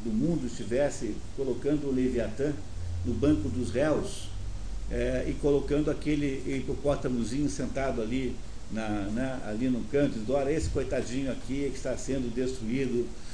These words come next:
pelo, por esse monstro chamado Leviatã." Pois é, essa, depois de tudo que eu falei pra vocês,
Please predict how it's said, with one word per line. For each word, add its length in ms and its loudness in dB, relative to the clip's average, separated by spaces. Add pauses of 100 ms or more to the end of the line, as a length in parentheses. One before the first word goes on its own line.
(200)
pelo, 220 4
por 200 2
esse 240 4
monstro 500 2
chamado 460 0
Leviatã." 500 0 (600)
Pois 180 4
é, 60 8
essa, 360 2 (400)
depois 320 4
de 60 -4
tudo 160 -2
que 80 0
eu 40 2
falei 260 4
pra 140 0
vocês, 540 4